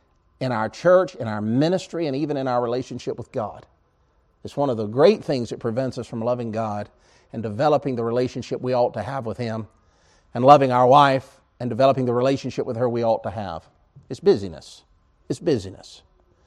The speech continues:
We live in a society that often speaks of itself being task or success-oriented. In fact,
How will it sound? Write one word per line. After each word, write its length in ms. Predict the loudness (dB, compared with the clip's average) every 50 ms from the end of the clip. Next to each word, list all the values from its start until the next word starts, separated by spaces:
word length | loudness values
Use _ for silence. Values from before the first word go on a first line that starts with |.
| _ _ _ _ _ 6
We 100 | 8 10
live 140 | 10 8
in 60 | 8 6
a 20 |
society 540 | 0 -2 -4 0 2 4 4 6 4 4 2
that 100 | 4 6
often 320 | 6 8 8 6 4 0 -6
speaks 340 | -4 -4 -4 -4 -4 -4
of 80 | -6 -6
itself 460 | -6 -6 -4 -2 -2 -2 -2 -2 -2
being 240 | -4 -4 -4 -4 -6
task 600 | -10 -10 -10 -8 -8 -8 -10 -12 -16 -20 -20 -20 -20 _ _ _ _ _ _ _ _ _ _ _ _ _ _ _ _ _ _ _ _ _ _ _ _ _
or 160 | 4 4 4
success-oriented. 1200 | 4 0 -6 -6 -6 -8 -4 -2 0 -2 -2 -4 -6 -6 -4 -4 -4 -6 -8 -10 -12 -12 -14 -14 -14 _ _ _ _ _ _ _ _ _ _ _ _ _ _ _ _ _ _ _ _ _ _ _ _ _ _ _ _ _ _ _ _ _ _ _ _ _ _ -10
In 80 | 0
fact, 500 | 6 8 8 8 8 6 2 -2 -10 -20